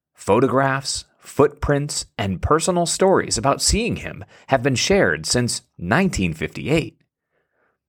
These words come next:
How old would that make him? He is also called Sasquatch by some and is described as large, hairy, strong, and ape-like.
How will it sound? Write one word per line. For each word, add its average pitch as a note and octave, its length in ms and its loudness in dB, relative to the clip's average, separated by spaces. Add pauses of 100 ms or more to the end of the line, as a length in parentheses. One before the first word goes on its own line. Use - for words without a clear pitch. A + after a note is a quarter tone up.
(160)
How F#3 180 0
old C3 580 2
would C#3+ 140 2
that F#3 180 2
make D#3+ 240 2
him? - 300 -8 (840)
He C3+ 220 2
is G#2 140 -2 (100)
also D#3 380 2
called - 380 -6 (180)
Sasquatch - 840 0 (100)
by D3+ 140 2
some A2 420 -2 (540)
and E3+ 120 2
is D#3+ 120 2
described E3 680 0 (260)
as G#2+ 280 0 (120)
large, D#2+ 600 0 (460)
hairy, G2 460 0 (240)
strong, A#2 640 -2 (260)
and D#3+ 240 0
ape-like. E3 760 -4